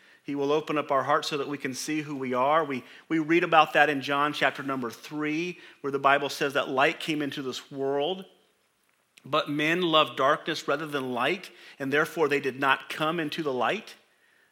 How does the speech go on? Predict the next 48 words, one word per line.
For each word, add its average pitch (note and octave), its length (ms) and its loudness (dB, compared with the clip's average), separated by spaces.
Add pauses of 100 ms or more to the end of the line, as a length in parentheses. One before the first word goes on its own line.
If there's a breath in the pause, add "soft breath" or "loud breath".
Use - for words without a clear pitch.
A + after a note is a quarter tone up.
And A#2+ 80 -8
the D3+ 120 0
only F3+ 160 2
ones E3+ 220 0
that D3 180 -2
came F3 320 0
into D#3 180 -4
the D3+ 140 -2
light C#3 340 0
so - 140 -14
that C3+ 120 -6
their C#3+ 120 -2
deeds C#3+ 340 -8
could C#3+ 180 -10
be C#3+ 120 -4
exposed, D3+ 880 -4 (480 soft breath)
and D3 160 -12
get G3 240 4
this, C3 200 0
the D#3 140 0
only G3+ 180 0
one F#3+ 140 0
that, D#3 140 2 (140)
the D#3 120 0
only G3 240 0
ones E3+ 280 -2
that D3 140 -4
came F#3 300 -2
into F3 160 -6
the D3+ 140 -2
light C3+ 320 2
so D#3+ 100 -8
that C#3+ 120 -4
their C3+ 120 -2
deeds D3 340 -8
could C#3 200 -10
be C#3 100 -4
exposed D#3 720 -4 (300 loud breath)
were D3+ 120 0
those E3+ 300 4
who E3+ 120 0
knew D#3 400 0
that E3 180 -4
their C#3+ 120 0
deeds C#3+ 460 -6
were, C3 160 -4 (140)
were, C3 320 -2 (300 loud breath)
were C#3+ 320 0